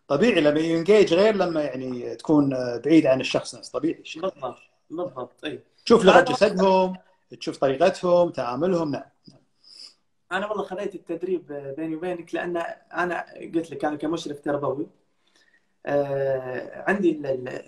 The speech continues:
Speaker 2: يعني الطلاب اللي عندنا في الأكاديمية، آه، ودنا يعني ودهم إن ال-، شو اسمه، الأكاديمية نفسها ودها تكون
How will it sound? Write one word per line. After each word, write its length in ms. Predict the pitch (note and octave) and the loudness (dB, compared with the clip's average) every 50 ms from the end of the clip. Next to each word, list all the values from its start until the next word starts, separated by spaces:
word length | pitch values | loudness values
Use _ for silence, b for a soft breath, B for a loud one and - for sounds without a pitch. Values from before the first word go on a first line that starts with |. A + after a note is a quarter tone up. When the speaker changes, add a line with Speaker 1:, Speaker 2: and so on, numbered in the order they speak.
| _ | _
Speaker 2:
يعني 580 | - - - B2 B2 B2 C3 B2+ A#2+ A#2+ - - | -20 -18 -14 -14 -12 -10 -10 -8 -10 -10 -10 -12
الطلاب 420 | - - D#3 D3 E3 D#3 C#3 - | -10 -6 -2 0 0 0 0 -2
اللي 120 | A#2+ A#2+ B2 | -6 -8 -8
عندنا 280 | C3 C3 C3 B2 A#2+ | -8 -8 -10 -10 -10
في 100 | A2 - | -8 -8
الأكاديمية، 580 | B2 B2 A#2+ - C3 C#3 C#3+ C3 A#2 A2+ A#2+ - _ _ _ _ _ _ _ _ _ _ _ _ _ _ _ _ _ _ _ | -8 -10 -8 -10 -10 -10 -8 -8 -10 -10 -12 -16 _ _ _ _ _ _ _ _ _ _ _ _ _ _ _ _ _ _ _
آه، 840 | - C#3+ C#3+ C#3+ C#3 C#3 C#3 C#3 C3+ - - - - - - - - - - - | -4 -4 -2 -2 -4 -4 -4 -4 -4 -4 -6 -10 -14 -18 -18 -18 -18 -18 -8 -2
ودنا 600 | D#3 F#3 G#3 G#3 A3 G#3+ A3 A#3+ B3+ - - - - _ _ - - | 2 2 4 4 2 2 0 -2 -2 -4 -10 -14 -16 _ _ -20 -20
يعني 600 | - - D3 C#3+ C#3+ C#3+ D3 C#3+ C#3+ - - - _ _ _ _ - | -16 -12 -10 -8 -8 -8 -8 -10 -12 -14 -18 -20 _ _ _ _ -2
ودهم 440 | - E3 F#3+ F#3+ F#3+ F#3+ F3+ E3+ E3 | 2 2 2 4 2 0 0 0 -2
إن 0 | |
ال-، 280 | D#3 D3 C#3+ C#3+ C#3 | -4 -4 -4 -4 -6
شو 160 | C3+ - D#3 | -8 -8 -12
اسمه، 200 | D3 - - C3+ | -14 -12 -8 -8
الأكاديمية 400 | C3 C#3+ C#3+ - D#3 E3 F3+ F3+ | -8 -8 -8 -6 -4 0 0 0
نفسها 280 | F3 F3 - - - D3 | 0 -2 -4 -4 -4 -2
ودها 200 | E3 E3 D#3+ D3+ | -2 -2 -4 -8
تكون 360 | - - F3+ F#3 F#3 F#3 - | -10 -4 -2 -2 -2 -2 -6